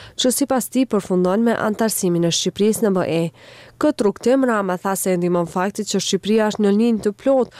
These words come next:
me politikën e jashtme të Bashkimit Evropian.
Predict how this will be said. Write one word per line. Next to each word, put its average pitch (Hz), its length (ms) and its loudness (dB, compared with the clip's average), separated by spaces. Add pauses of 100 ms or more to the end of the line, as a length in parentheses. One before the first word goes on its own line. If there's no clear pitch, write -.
(260)
me 302 120 2
politikën 196 600 -2
e 180 120 -2
jashtme 208 480 0
të 196 260 0
Bashkimit 180 800 0
Evropian. 185 760 -2